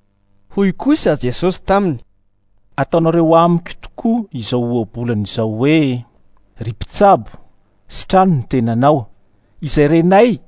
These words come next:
Speaker 2: fa nataonao tany Kapernaum dia mba ataovy eto amin'ny taninao koa.'"
Speaker 1: Ary hoy koa izy,
Speaker 2: "Lazaiko aminareo marina tokoa, tsy misy mpaminany izay ankasitrahana ao amin'ny taniny. Fa lazaiko aminareo marina tokoa,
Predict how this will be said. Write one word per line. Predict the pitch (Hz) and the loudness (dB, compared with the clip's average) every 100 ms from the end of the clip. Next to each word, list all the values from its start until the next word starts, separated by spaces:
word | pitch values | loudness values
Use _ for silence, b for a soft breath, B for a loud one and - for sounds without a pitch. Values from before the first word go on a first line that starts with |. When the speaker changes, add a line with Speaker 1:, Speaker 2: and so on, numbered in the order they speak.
| _ _ - | _ _ -10
Speaker 2:
fa | - | -2
nataonao | 160 151 160 151 156 | 0 0 0 0 0
tany | - 151 - | 0 0 -2
Kapernaum | - 151 151 139 135 147 190 147 - | -4 -4 -2 -4 0 2 2 -2 -8
dia | 113 117 110 - _ _ _ _ _ - | -2 -2 -2 -10 _ _ _ _ _ -4
mba | 120 120 | 0 0
ataovy | - 180 139 113 | 0 0 0 -4
eto | - | -4
amin'ny | 120 113 | -4 -4
taninao | - 117 110 107 107 | -4 -4 -2 -6 -8
koa.'" | - 156 156 _ _ _ _ _ _ - | -6 -6 -6 _ _ _ _ _ _ -6
Speaker 1:
Ary | 101 123 123 123 - - | -2 0 0 -2 -6 -6
hoy | 127 131 | -4 -2
koa | - 175 190 | -2 0 2
izy, | 202 208 - _ _ _ _ _ _ - | 2 0 -6 _ _ _ _ _ _ -6
Speaker 2:
"Lazaiko | 135 120 135 160 | -2 -2 -2 0
aminareo | 151 151 151 | 2 2 2
marina | 147 147 143 147 | 2 2 2 -2
tokoa, | - - - 214 - _ _ _ _ _ _ - | -4 -10 -2 -2 -4 _ _ _ _ _ _ -6
tsy | 208 | 0
misy | 233 254 - | 2 0 0
mpaminany | 190 180 180 220 | 2 2 2 2
izay | 202 123 | 2 0
ankasitrahana | 120 139 127 - - 196 196 117 | 0 -2 -4 -6 -2 2 2 -2
ao | 113 | -6
amin'ny | 107 107 - - | -6 -8 -8 -2
taniny. | 160 151 117 104 _ _ _ _ _ _ _ | 0 -2 -6 -12 _ _ _ _ _ _ _
Fa | - | 0
lazaiko | 151 139 147 143 170 | 2 2 0 0 0
aminareo | 156 143 147 | 0 0 0
marina | 139 139 135 135 | 2 0 0 -4
tokoa, | - - - 226 | -4 -12 -2 -2